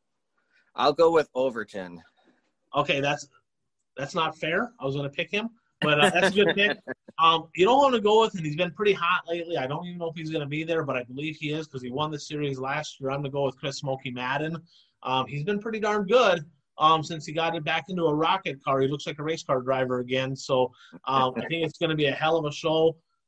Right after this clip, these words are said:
Speaker 2: The feature, I'm not gonna watch the whole program. Sorry, just not doing it. But so Bert has Overton. I have Madden. We'll find out this Saturday night. That's on, I believe that's on Flow. So with that said, you know, hey, uh,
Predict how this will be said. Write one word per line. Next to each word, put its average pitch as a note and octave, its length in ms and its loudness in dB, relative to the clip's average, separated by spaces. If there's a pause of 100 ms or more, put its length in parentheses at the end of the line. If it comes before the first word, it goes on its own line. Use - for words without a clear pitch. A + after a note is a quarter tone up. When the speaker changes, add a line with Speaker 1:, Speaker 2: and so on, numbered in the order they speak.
Speaker 2:
The C3 80 -2
feature, F3 580 -2
I'm C3+ 140 -4
not C#3+ 160 -2
gonna C#3+ 140 -2
watch D3 320 0
the C3 80 2
whole D3 240 -4
program. D3+ 480 -4
Sorry, C#3+ 400 0
just C#3 160 -10
not C#3+ 200 0
doing D3 240 -2
it. E3+ 220 -2
But C3+ 160 0 (300)
so C3+ 220 0 (100)
Bert G3 280 2
has D#3+ 460 2
Overton. G3+ 560 2 (180)
I E3+ 100 0
have E3+ 260 0
Madden. F3+ 520 0 (360)
We'll D3 120 -4
find D#3+ 320 2
out D3+ 160 0
this C#3+ 220 -8
Saturday D3+ 380 0
night. C#3 300 -2
That's C#3 200 -4
on, C#3 240 0
I C3+ 80 -2
believe D3+ 240 -4
that's D3 200 -8
on C3 120 -8
Flow. C#3 460 -2
So C3 340 -2 (240)
with D#3 140 -4
that G#3+ 200 2
said, A3 360 -2
you D#3+ 100 0
know, D#3+ 160 4
hey, A3 160 4
uh, D#3 180 0